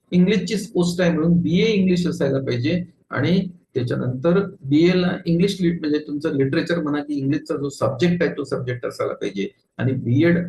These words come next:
असायला पाहिजे. त्यांनी इथं हे सर्व जे मिनिमम क्वालिफिकेशन्स आहे दिलेलं आहे, आणि यांचं जे पेमेंट दिलेलं आहे त्यांनी मंथली, सध्या त्यांना सव्वीस हजार दोनशे पन्नास रुपये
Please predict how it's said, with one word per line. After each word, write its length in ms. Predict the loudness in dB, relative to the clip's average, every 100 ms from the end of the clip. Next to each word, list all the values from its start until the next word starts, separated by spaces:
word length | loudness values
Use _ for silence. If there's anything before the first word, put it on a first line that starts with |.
| -6
असायला 300 | -4 -2 -2
पाहिजे. 420 | -2 -2 -2 -4 -8 _ _
त्यांनी 240 | -2 0 0 -2
इथं 160 | -2
हे 140 | -2 -4
सर्व 540 | -2 2 6 6 4 2 -4 -18 _ _ -4
जे 80 | -2
मिनिमम 520 | 0 0 0 -2 -2
क्वालिफिकेशन्स 800 | -2 0 0 -2 -2 -2 -4 -2
आहे 100 | -4
दिलेलं 320 | -2 0 2
आहे, 120 | 0 -4 -14 _ -4
आणि 220 | 0 2
यांचं 300 | 0 0 0
जे 80 | 0 0
पेमेंट 360 | 0 4 4 4
दिलेलं 280 | 2 2
आहे 120 | 0 -2
त्यांनी 200 | -2 0
मंथली, 520 | 2 4 4 4 0
सध्या 300 | 0 0 0
त्यांना 320 | 0 -2 -2 -4 -10 _ _
सव्वीस 400 | -2 0 2 2
हजार 220 | 2 0 0
दोनशे 340 | 0 2 2 -2
पन्नास 480 | -4 -2 0 -2 -4
रुपये 240 | -4 -2